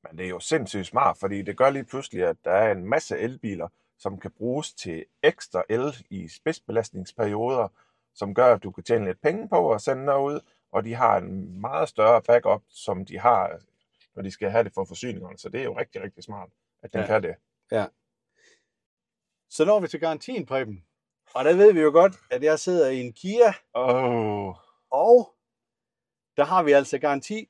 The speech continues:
Speaker 2: syv år og hundrede og halvtreds tusind kilometer. Hvad kan du prale med?
Speaker 1: Fem år og hundrede og halvtreds tusind kilometer.
Speaker 2: Ja, der, Kia, de har bare en god garanti. Det må man give dem.
Speaker 1: Det, det fungerer bare ved Kia, og det, det er bare,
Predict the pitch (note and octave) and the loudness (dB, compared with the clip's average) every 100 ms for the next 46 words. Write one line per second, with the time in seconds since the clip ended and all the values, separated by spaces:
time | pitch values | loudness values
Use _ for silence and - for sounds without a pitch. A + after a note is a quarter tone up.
0 | _ - - B3 A#3+ G3+ G#3 C#3 - - | _ -12 -4 -4 0 4 4 4 -2 -2
1 | B2+ G#2 F#3+ G3+ C3+ B2+ E3 E3+ - F#3 | -2 -4 -4 -4 -4 -2 2 2 0 -16
2 | E3 - A2 _ C3+ D3 D3+ F2+ - _ | -16 -18 -20 _ -8 -4 -4 -6 -16 _
3 | _ _ _ C3+ B2+ A2+ G2 F#2+ F#2 F#2+ | _ _ _ -4 -4 -6 -10 -10 -12 -18
4 | F#2+ _ _ _ _ _ _ _ E3+ C3+ | _ _ _ _ _ _ _ _ -2 2
5 | A#2+ G#2 - F#2+ G#2 A#2 G2+ F#2 G2+ G2 | 2 2 -2 -6 -6 -6 -6 -8 -10 -10
6 | - G2 D#2 _ F2+ G2+ F#2+ - - _ | -14 -20 -20 _ -14 -14 -14 -18 -20 _
7 | _ _ _ - - _ _ _ - A#2 | _ _ _ -20 -20 _ _ _ 0 2
8 | A2+ A2 - - _ - D3+ C3+ A#2+ A2+ | 2 -2 -8 -20 _ 4 6 6 4 4
9 | G#2+ G2+ G2 G2+ F#2 F2 - G2+ G2 G2+ | 4 2 -2 -4 -6 -18 -12 -10 -10 -10
10 | F#2 F2+ F#2+ - - _ _ _ _ B2+ | -12 -12 -12 -12 -18 _ _ _ _ -2
11 | B2 G2+ E2 D#2+ E2 B2+ A#2+ G#2 A#2+ F#2 | 0 0 0 -2 -2 -4 -4 2 4 6
12 | F2 F#2 - G#2 G2 E2+ G2 G2 G#2 F#2+ | 4 4 -4 -4 0 0 -2 -4 -4 -2
13 | F2+ D#2+ _ _ _ _ - C#3 G2 F2+ | -4 -8 _ _ _ _ -6 -2 0 0